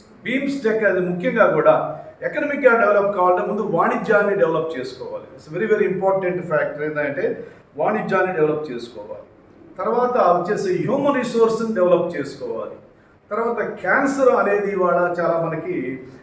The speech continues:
ఇబ్బందికరమైనటువంటి డిసీజ్‌గా తయారయ్యింది. ఈ యొక్క ఏడు దేశాల్లో ఈ క్యాన్సర్ బాగా వ్యాపిస్తూ ఉంది. దీనికి నివారణోపాయాలను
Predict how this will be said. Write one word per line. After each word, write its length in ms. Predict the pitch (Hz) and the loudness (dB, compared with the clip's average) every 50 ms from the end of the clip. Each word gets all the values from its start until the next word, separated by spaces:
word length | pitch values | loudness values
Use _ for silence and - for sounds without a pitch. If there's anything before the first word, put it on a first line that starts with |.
| - 127 | -16 -10
ఇబ్బందికరమైనటువంటి 1200 | 143 156 156 151 247 254 262 262 226 208 208 202 202 190 190 185 180 185 180 175 170 170 170 175 | -8 -6 0 2 4 4 4 4 2 0 2 2 2 2 2 0 0 -2 -2 -2 -2 -4 -4 -4
డిసీజ్‌గా 540 | 170 170 156 156 175 190 175 - 185 170 160 165 | -4 -4 -4 -6 -6 -6 -6 -4 -2 -2 -2 0
తయారయ్యింది. 920 | 160 147 151 160 165 170 165 165 165 170 170 170 185 208 190 - - - - - - - - 175 196 | 2 4 4 4 4 4 4 2 2 0 -2 -2 -2 -4 -4 -6 -8 -12 -18 -20 -20 -20 -14 -6 0
ఈ 100 | 214 214 | 4 4
యొక్క 200 | 208 214 214 196 180 170 - 180 | 4 4 2 0 -2 -2 4 6
ఏడు 540 | 214 247 262 269 269 262 - - - - - - - - - 131 | 8 8 8 8 6 2 2 0 -2 -6 -8 -12 -16 -16 -10 -6
దేశాల్లో 920 | 175 196 196 190 196 190 185 185 185 190 196 175 143 - 131 - - - - - - | -4 -4 -2 0 0 2 2 0 0 2 2 2 2 2 0 -4 -8 -10 -14 -18 -18
ఈ 140 | - 147 - | -18 -12 -6
క్యాన్సర్ 480 | 165 170 180 214 220 - 220 214 - - | -2 0 0 0 0 0 0 0 0 0
బాగా 380 | 160 160 165 165 180 170 - | 0 -2 0 0 0 0 2
వ్యాపిస్తూ 600 | 147 151 160 175 - - 208 - - 208 185 180 | 2 2 2 2 2 0 -4 -4 -6 -6 -4 -4
ఉంది. 520 | 170 156 156 156 156 160 151 127 120 120 - - - - - - - | -2 -2 -2 -4 -4 -4 -6 -6 -6 -8 -10 -12 -18 -20 -20 -20 -10
దీనికి 320 | - 220 226 220 220 220 - | -6 -6 -4 -4 -2 -4 -2
నివారణోపాయాలను 1080 | 175 180 196 220 226 247 240 233 233 226 220 214 208 196 190 196 180 180 180 180 208 | 0 2 4 4 6 6 6 6 6 4 4 6 6 6 6 6 6 4 4 2 0